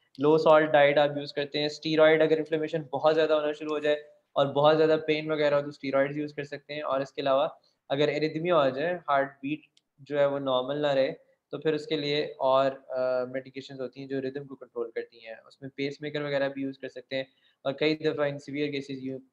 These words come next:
might need a defibrillator। अच्छा, myocarditis के long term effects, again this is about prognosis। अक्सर लोग recover कर जाते हैं, लेकिन minority cases में it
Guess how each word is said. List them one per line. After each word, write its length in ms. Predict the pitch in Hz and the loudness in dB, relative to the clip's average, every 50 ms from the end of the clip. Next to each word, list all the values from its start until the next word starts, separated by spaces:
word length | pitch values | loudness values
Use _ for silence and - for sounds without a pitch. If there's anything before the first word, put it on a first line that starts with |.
| _ _ _ _ 131 | _ _ _ _ -4
might 240 | 135 135 135 135 135 | -2 -2 -2 -4 -6
need 300 | 135 131 127 127 127 123 - 127 | -8 -10 -10 -10 -12 -10 -6 -4
a 60 | 120 120 117 120 - | -4 -4 -6 -8 -10
defibrillator। 680 | 123 120 - - 117 - 120 117 113 113 110 - 113 104 - - _ _ _ _ _ _ _ _ _ _ _ _ _ _ _ _ | -10 -10 -10 -14 -16 -14 -10 -8 -8 -8 -6 -6 -6 -8 -8 -10 _ _ _ _ _ _ _ _ _ _ _ _ _ _ _ _
अच्छा, 560 | 135 135 - - 135 113 107 - - - _ _ _ _ _ - | -8 -6 -4 -2 -2 -4 -4 -6 -10 -18 _ _ _ _ _ -10
myocarditis 880 | 160 156 156 160 165 180 175 185 180 175 170 170 165 165 165 185 180 180 - | -2 2 4 4 4 4 4 4 4 4 4 4 4 4 2 0 -4 -4 -6
के 220 | - 190 185 185 | -4 -4 -2 0
long 340 | 165 151 143 139 143 147 147 | 2 2 2 2 2 0 -2
term 120 | 160 160 | -4 -6
effects, 300 | 147 - 135 120 120 - 147 147 | -2 -2 -2 -2 -2 -6 -12 -8
again 260 | 147 151 147 143 139 147 | -6 -6 -8 -6 -8 -10
this 140 | 143 147 | -8 -8
is 140 | 156 147 147 143 | -8 -8 -6 -2
about 220 | 143 143 139 135 - - | 0 0 0 -2 -2 0
prognosis। 520 | 139 127 127 127 127 127 127 - 185 220 226 - _ _ _ _ _ _ _ _ _ | 0 0 0 -2 -6 -12 -10 -8 -8 -10 -10 -12 _ _ _ _ _ _ _ _ _
अक्सर 300 | 139 143 143 - - 180 | -4 -4 -4 0 -2 0
लोग 240 | 175 175 175 175 175 | 4 4 4 4 2
recover 360 | - - 170 160 151 151 160 | 0 0 0 2 2 2 2
कर 160 | 160 175 170 | 2 0 0
जाते 300 | 165 165 165 165 165 170 | 2 2 0 0 -2 -4
हैं, 100 | 170 170 | -4 -4
लेकिन 260 | 160 160 156 160 156 147 | -4 -4 -6 -6 -8 -6
minority 500 | 143 143 139 135 135 135 135 147 147 160 | -6 -4 -2 -2 -2 -2 -2 -4 -8 -10
cases 340 | 156 156 156 147 156 156 151 | -8 -8 -8 -8 -8 -10 -12
में 300 | 151 151 151 147 135 143 | -12 -14 -14 -12 -12 -12
it 80 | 139 | -14